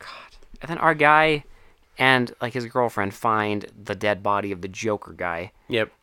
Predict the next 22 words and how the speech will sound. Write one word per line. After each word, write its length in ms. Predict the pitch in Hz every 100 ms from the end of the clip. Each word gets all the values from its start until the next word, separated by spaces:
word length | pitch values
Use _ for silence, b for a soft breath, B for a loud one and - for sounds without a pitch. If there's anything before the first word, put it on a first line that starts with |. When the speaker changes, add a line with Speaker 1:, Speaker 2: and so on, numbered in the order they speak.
| -
Speaker 1:
And 200 | 110 104
then 280 | 104 101 101
he, 260 | 98 113
like, 180 | 101 98
tells 280 | - 110 98
him, 100 | 95
"Okay, 180 | - 104
go 200 | 104 117
upstairs 440 | - - 117 107
and 100 | 104
tell 200 | - 104
so-and-so, 720 | 95 113 104 98 - 90 87 - b b b b b _
um, 360 | 101 90 87 82
to 100 | -
come 220 | - 104 92
down." 240 | 85 71 _ _ _ _
And 140 | 104 95
then 100 | 95
she 220 | - 107
goes 240 | 104 95
up 240 | 92 90 - _ _ _ _ _ _ _ _ _ _ _ -
and 540 | 95 90 87 87